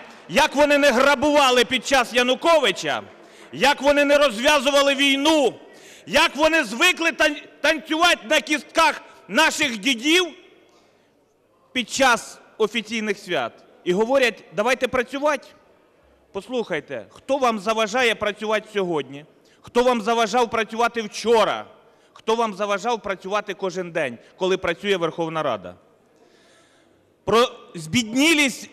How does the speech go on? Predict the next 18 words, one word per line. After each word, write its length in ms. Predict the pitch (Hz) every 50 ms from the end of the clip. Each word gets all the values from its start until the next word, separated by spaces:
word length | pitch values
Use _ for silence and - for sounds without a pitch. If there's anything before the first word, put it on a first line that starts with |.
| - -
пана 340 | - 262 277 269 262 254 240
Шуфрича — 800 | - - 269 330 330 226 - 269 254 208 - 233 226 208 175 - -
це 160 | - 240 240
окрема 440 | 240 233 233 240 254 254 247 240 226
тема. 500 | 214 - - 190 170 156 143 135 120 113 113 - _ _ -
Подивіться 540 | 220 226 208 247 233 254 269 - - 240 226
його 140 | 233 226 220
декларацію. 880 | 202 220 214 208 214 202 190 180 156 139 - - 123 120 117 110 107 110 113 - _ _ - - - - - _ -
Подивіться 580 | - 226 214 247 285 285 330 349 311 - 311 285
декларацію 1040 | 233 277 277 - 254 254 262 269 277 302 311 262 - - 294 294 285 285 262 233 - - - - - - - _ _ _ _ _ _ _ _ - _ _ - - - - - - - -
всього 500 | 269 285 269 247 302 320 320 320 285 269
опозиційного 760 | 254 - 269 240 254 269 - - 294 302 302 285 277 269 269
блоку, 680 | 254 220 254 262 269 262 233 202 - - 143 123 110 107 - - _ _ _ _ _ _ _ _ _ _ _ _ -
цього 220 | 233 247 262 269 247
блоку 380 | 226 262 277 277 277 269 254
зрадників, 720 | 208 233 240 240 208 190 170 165 165 - - 139 123 117 113 110 - - _ _ _ _ _ _ _ _ _ -
п'ятої 560 | - 180 240 302 320 320 320 311 311 302 302
колони, 680 | - - 302 294 277 269 262 226 190 165 147 131 110